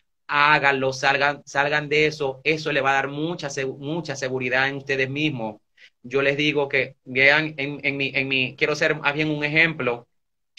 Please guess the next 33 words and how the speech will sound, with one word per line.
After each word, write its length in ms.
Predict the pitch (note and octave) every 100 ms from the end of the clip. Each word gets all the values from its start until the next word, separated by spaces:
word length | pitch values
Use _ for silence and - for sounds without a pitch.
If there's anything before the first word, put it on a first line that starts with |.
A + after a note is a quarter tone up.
| -
de 120 | C3
que 80 | C3+
a 80 | C3
pesar 300 | C3+ C3+ B2+
de 120 | D3+
todas, 460 | D#3+ D3+ D#3 D#3 - - -
de, 380 | A#2 C3+ C3 B2+
de 160 | C#3+ C#3
carencias 400 | C#3 C3 C3+ D3
afectivas, 580 | D#3 D3 - D3+ D3 B2+
de 80 | C3+
maltratos 760 | B2 A#2 A#2 C3+ C#3 C#3 C3
de 100 | B2+
infancia, 880 | B2+ B2+ B2+ B2+ B2 A#2 A2 A2 - _ _ _ _ _
de 240 | A#2 B2+
desprecio, 920 | B2+ B2+ C3 B2+ C#3+ C#3 A#2+ A2+ A2 _
porque, 260 | A#2+ A2+
bueno, 240 | A#2 B2 C3+
porque 220 | C3+ B2+
tu, 240 | C3 A2+ _ -
tu, 300 | B2+ B2 G#2
tu 140 | B2+
padre 240 | A#2+ A#2 B2+
no 120 | C3+
te 120 | C3
quiere, 680 | C3 C3 C3+ C#3 C3 A2+ A#2
porque 320 | - A2+ A#2+
nunca 280 | A#2 B2 B2+
supo 320 | C3 C3+ C3
tú, 360 | C#3 C#3+ C#3+ -
no 240 | B2+ B2+
le 100 | B2+
interesaste. 960 | C3 C3 A#2+ - C3+ C#3 C3+ - A#2 A2